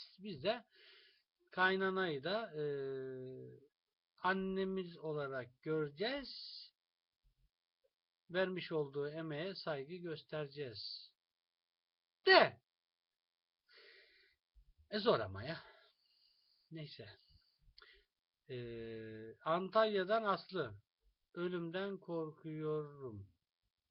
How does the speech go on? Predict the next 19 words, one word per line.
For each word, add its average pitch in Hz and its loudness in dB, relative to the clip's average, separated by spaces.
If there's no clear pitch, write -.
Kim 131 -6
korkmuyor 117 -10
ki? - -20
Yani - -14
ölümden 113 -6
korkmayan 104 -10
biri 101 -8
var 196 -6
mı? 95 -14
"Ya 143 4
ben 160 10
ölmek 143 2
istiyorum." 113 -6
diye 104 -8
böyle 107 -8
el 104 -10
kaldıran 107 -10
var 247 -8
mı? - -16